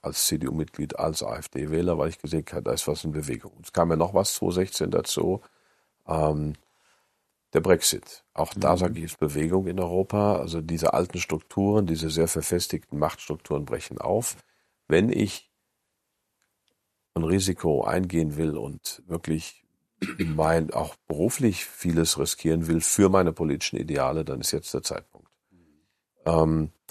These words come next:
Speaker 1: so, und dann kam letztes Jahr Bi-, Big Beautiful Bill, es kam die erste Bombardierung des Iran. Und ich habe dann abgewartet bis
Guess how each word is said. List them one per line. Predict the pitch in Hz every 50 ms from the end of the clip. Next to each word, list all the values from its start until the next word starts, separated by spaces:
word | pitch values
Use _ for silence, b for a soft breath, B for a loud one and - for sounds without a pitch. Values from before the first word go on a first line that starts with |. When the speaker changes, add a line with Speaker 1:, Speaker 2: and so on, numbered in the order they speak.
| B B B B _ _
Speaker 1:
so, | 82
und | 80 73
dann | 69 71 78
kam | - 85 82 85 82
letztes | 82 82 - - 80 82 -
Jahr | 76 71 69 65 60
Bi-, | 62 78 78 76 -
Big | - _ - 78 - _
Beautiful | - 73 73 76 76 - - 62
Bill, | - 80 85 92 113 127 127 120
es | 95 - -
kam | - - 71 76 76
die | 71 69
erste | - - 80 - - -
Bombardierung | - - 71 71 73 71 71 71 73 71 73 73
des | 78 76 -
Iran. | - - - 69 76 80 90 104 117 120 - _ _ _ _ _ _ _ _ _ _ _ _
Und | - -
ich | - 85
habe | 82 -
dann | - 82 -
abgewartet | - - 87 - - 85 85 85 85 90 90 95 87 - _
bis | 87 85 - - - - - -